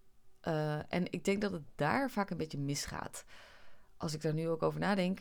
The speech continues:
dan zie ik vaak ondernemers die dan alsnog de piek, en ik herken dit ook nog heel erg van mezelf, weet je, ik dacht dat ik wel innerlijk werk deed, maar alsnog stapte ik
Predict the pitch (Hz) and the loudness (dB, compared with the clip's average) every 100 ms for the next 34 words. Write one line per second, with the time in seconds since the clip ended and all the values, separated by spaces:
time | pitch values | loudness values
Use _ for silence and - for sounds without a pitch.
0 | - 175 151 170 160 - 160 160 - - | -2 -2 0 0 0 0 0 0 -4 -4
1 | 165 156 175 165 151 156 151 - 165 165 | -2 0 0 0 -2 -2 -2 -4 -2 -2
2 | 180 147 190 180 - 165 - 170 - 214 | -2 -2 -2 -2 -4 -4 0 -2 0 0
3 | 233 190 - 180 185 165 170 - 165 156 | 2 2 0 -2 0 0 0 0 -2 2
4 | 165 170 160 - 165 - 185 - 170 151 | 0 0 -4 -4 -2 2 0 0 -4 -2
5 | 160 - 165 156 165 165 156 156 - - | -4 -2 -4 -2 -2 0 -2 -2 -6 -6
6 | 170 - 160 202 240 - - 220 220 - | -4 -2 0 0 2 -2 0 -2 -2 0
7 | 110 - | 0 -2